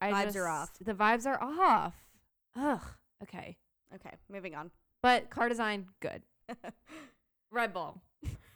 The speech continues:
Speaker 2: Red Bull, lots of good things, lots of same things.
Speaker 1: If it ain't broke, don't fix it.
Speaker 2: That's their motto.
Speaker 1: It
Speaker 2: And
Speaker 1: is practically the same fucking car.
Speaker 2: <laughs> I, whenever I was, like, trying to find the picture of it, the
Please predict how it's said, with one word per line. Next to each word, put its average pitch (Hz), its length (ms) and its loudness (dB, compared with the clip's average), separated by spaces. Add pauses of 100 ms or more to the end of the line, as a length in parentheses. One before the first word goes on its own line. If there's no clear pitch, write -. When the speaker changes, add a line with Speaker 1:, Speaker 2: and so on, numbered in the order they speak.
(180)
Speaker 2:
Red 339 240 2
Bull, 349 340 2 (300)
lots 285 340 0
of 302 120 -8
good 240 200 -4
things, 233 320 -6
lots 208 260 0
of 220 100 -6
same 175 320 -4
things. 160 720 -12
Speaker 1:
If 226 120 4
it 254 60 2
ain't 277 180 2
broke, 220 260 6
don't 196 260 0
fix - 240 -6
it. - 180 -8 (800)
Speaker 2:
That's 214 340 0
their 254 400 -2
motto. 240 420 0
Speaker 1:
It 151 100 2
Speaker 2:
And 226 200 0
Speaker 1:
is 214 200 4
practically 233 520 0
the 175 100 -4
same 202 260 -6
fucking 202 320 -2
car. 165 300 -4 (220)
Speaker 2:
<laughs> 269 220 -20
I, 370 560 2 (220)
whenever 254 340 -2
I 359 100 2
was, 349 140 -4
like, 254 140 -2
trying 196 200 -4
to 208 60 -6
find 208 120 -4
the 202 60 -6
picture 185 260 -4
of 202 80 0
it, 208 80 -8
the 220 100 -2